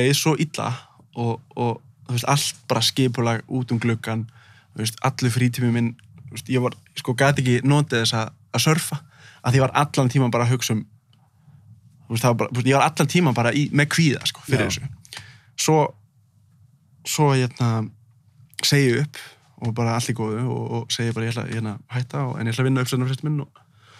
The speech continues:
Speaker 1: og, og þá bara, þú veist, ákveði bara, "Ok, nú, ég ætla að gera þetta." Og hérna, og þá byrja bara hugmyndavinnan og ég að reyna að afla mér, þú veist, upplýsingar hvernig, eh, hvernig það virkar, þú veist, að vera atvinnumaður, eh,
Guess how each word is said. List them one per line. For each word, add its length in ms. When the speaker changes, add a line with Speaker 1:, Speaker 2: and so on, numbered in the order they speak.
Speaker 1:
og, 300
og 100
þá 180
bara, 280
þú 100
veist, 200
ákveði 500
bara, 140
"Ok, 200
nú, 180
ég 100
ætla 260
að 60
gera 200
þetta." 200
Og 100
hérna, 160
og 60
þá 120
byrja 300
bara 160
hugmyndavinnan 640
og 80
ég 340
að 80
reyna 140
að 80
afla 120
mér, 180
þú 60
veist, 100
upplýsingar 400
hvernig, 380
eh, 360
hvernig 220
það 100
virkar, 380
þú 100
veist, 80
að 80
vera 260
atvinnumaður, 460
eh, 540